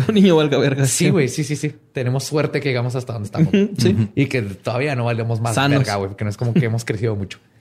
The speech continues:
Speaker 1: Ujú.
Speaker 2: Y pues espero les haya gustado la historia de P K Man y los ornitorrincos. Este, eh, redes.
Speaker 1: Eh,
Speaker 2: Capistrán.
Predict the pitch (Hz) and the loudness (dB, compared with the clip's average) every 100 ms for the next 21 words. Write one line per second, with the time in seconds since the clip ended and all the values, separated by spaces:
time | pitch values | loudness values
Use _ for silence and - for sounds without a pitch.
0 | - 131 135 196 - _ - 175 214 208 | -4 -2 0 -2 -6 _ 0 4 4 4
1 | 202 240 233 202 196 208 180 185 180 185 | 2 4 4 4 2 2 2 2 2 4
2 | 190 160 170 170 165 160 143 - - _ | 4 0 0 2 4 4 2 -2 -18 _
3 | - 294 294 151 208 202 - 208 427 415 | 4 4 4 2 4 4 4 2 2 2
4 | 403 392 403 415 370 - - 139 131 123 | 2 2 2 0 -2 -10 -10 -4 -2 0
5 | 123 131 120 123 151 165 175 - - _ | -2 -2 -2 -2 -2 -2 -4 -6 -20 _
6 | - - _ _ _ - 139 156 147 135 | -20 -20 _ _ _ -4 0 2 2 2
7 | 113 110 117 - _ - 139 143 147 202 | 2 0 -4 -14 _ -4 0 0 0 4
8 | 233 226 - - - _ _ _ - 139 | 4 2 -6 -12 -20 _ _ _ 0 2
9 | 147 147 143 311 143 131 311 294 | 4 6 6 4 4 2 2 0